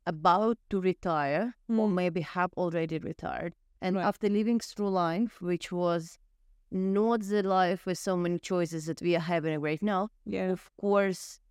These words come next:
Speaker 1: I think psychologically, the psychological safety that is underpinned by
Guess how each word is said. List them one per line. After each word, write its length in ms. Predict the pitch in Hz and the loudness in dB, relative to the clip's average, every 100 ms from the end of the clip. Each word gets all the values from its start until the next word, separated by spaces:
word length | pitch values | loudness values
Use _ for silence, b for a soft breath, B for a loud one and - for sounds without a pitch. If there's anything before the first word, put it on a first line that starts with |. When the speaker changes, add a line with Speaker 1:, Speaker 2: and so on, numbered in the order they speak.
| _ - | _ -4
Speaker 1:
I 100 | 175 | -2
think 320 | - 170 - | -2 -4 -2
psychologically, 760 | - 156 170 160 160 160 - 156 | -2 0 2 2 2 -2 -2 -2
the 120 | 151 - | -2 -2
psychological 680 | 180 - 180 185 170 165 156 | -4 0 0 0 0 -2 -2
safety 520 | - 175 156 - 160 | -2 -2 -2 -2 -2
that 240 | 147 156 | -2 -2
is 140 | 156 - | -2 -4
underpinned 760 | 190 190 180 180 170 170 151 | -2 0 -2 -2 -2 -2 -2
by 360 | 156 147 151 | -2 0 -2